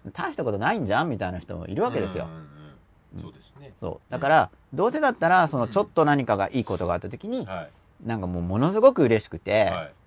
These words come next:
Speaker 1: こうすごいハッピーで、
Speaker 2: はい。
Speaker 1: うんと喜んでて、
Speaker 2: うん。
Speaker 1: めちゃめちゃ感謝してる方が、
Speaker 2: うん。
Speaker 1: よりいいわけですよね。
Speaker 2: そうですね。
Speaker 1: うん。
Speaker 2: うん。
Speaker 1: だから、プラス感情の責任も自分の側に見て、もちろん刺激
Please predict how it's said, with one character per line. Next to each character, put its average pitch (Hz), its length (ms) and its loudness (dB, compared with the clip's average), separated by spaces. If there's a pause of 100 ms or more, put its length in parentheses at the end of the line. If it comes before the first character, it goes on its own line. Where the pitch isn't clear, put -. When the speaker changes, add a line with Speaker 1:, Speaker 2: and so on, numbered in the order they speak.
(140)
Speaker 1:
こ - 100 -18
う - 20 -20
す - 100 -6
ご 233 140 6
い 233 40 4
ハ 151 100 -2
ッ 107 60 2 (100)
ピ 90 80 -12
ー 87 80 -8
で、 113 340 6
Speaker 2:
は 90 140 -6
い。 71 160 -14
Speaker 1:
う 190 100 0
ん 294 80 -4
と 117 260 4
喜 117 100 -2
ん 101 80 -4
で 87 100 -6
て、 123 320 2 (300)
Speaker 2:
う 80 40 -12
ん。 - 0 -
Speaker 1:
め 107 80 -4
ち - 60 -4
ゃ 185 40 0
め 226 80 -4
ち 262 60 -2
ゃ 226 60 -2
感 240 180 0
謝 131 140 -2
し - 60 -18
て 95 100 -6
る 87 100 -2
方 87 240 -4
が、 107 300 4 (360)
Speaker 2:
う - 40 -10
ん。 - 20 2
Speaker 1:
よ 151 60 2
り 214 80 -2
い - 20 -4
い 269 60 -2
わ 151 80 -2
け - 80 -10
で - 100 -14
す - 60 -20
よ 104 100 -12
ね。 180 80 -6
Speaker 2:
そ 170 60 -10
う 139 40 -20
で 95 80 -20
す - 100 -20
ね。 135 200 -20 (100)
Speaker 1:
う 131 60 -8
ん。 90 140 -8 (140)
Speaker 2:
う - 40 -20
ん。 - 20 -16
Speaker 1:
だ 170 100 -10
か 170 100 -2
ら、 160 180 2 (200)
プ 190 60 -2
ラ 240 120 0
ス 320 80 -8
感 277 220 0
情 240 100 -2
の 226 60 -4
責 160 200 -6
任 156 120 -4
も 156 80 0
自 110 120 -4
分 110 140 -4
の 107 100 -4
側 107 140 0
に 101 80 -4
見 95 120 -8
て、 95 120 -12
も 170 120 -6
ち 294 80 -6
ろ 240 80 -4
ん 160 60 -4
刺 151 140 -6
激 165 440 -2